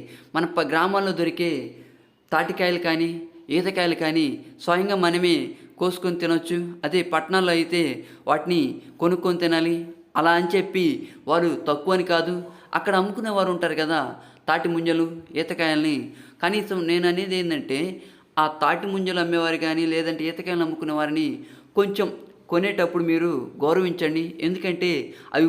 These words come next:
ఊరికే రావు, వారు చాలా కష్టపడితేనేవి వారు మీ ముందుకు వచ్చి అమ్ముకుంటూ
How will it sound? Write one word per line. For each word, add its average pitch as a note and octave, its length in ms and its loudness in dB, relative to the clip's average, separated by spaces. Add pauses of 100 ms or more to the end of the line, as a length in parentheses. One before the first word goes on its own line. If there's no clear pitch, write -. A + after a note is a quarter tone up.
(120)
ఊరికే F#3+ 320 2
రావు, E3 220 2 (220)
వారు D#3 240 0
చాలా D#3+ 160 0 (100)
కష్టపడితేనేవి E3 760 0 (680)
వారు D#3+ 260 4 (180)
మీ D3+ 180 2
ముందుకు F3 280 -2
వచ్చి E3+ 160 -2
అమ్ముకుంటూ E3 400 -2